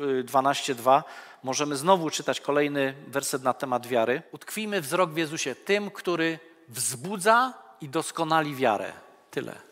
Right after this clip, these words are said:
Wzbudza i doskonali wiarę. Ile w tym jest naszej siły?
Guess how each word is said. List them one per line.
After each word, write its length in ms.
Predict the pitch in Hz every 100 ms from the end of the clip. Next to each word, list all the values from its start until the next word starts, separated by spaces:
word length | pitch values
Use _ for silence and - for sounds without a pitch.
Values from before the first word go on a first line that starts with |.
| _ _ _ _ _ _ _ _ -
Wzbudza 840 | - 131 127 233 175 143 135 185 - - - - _ _ -
i 100 | 139
doskonali 640 | 165 - 170 160 175 175
wiarę. 320 | 151 107 101 - - - - -
Ile 260 | 226 277
w 80 | 190
tym 200 | - 170
jest 180 | 131 131
naszej 320 | 147 123 135
siły? 300 | - 113 101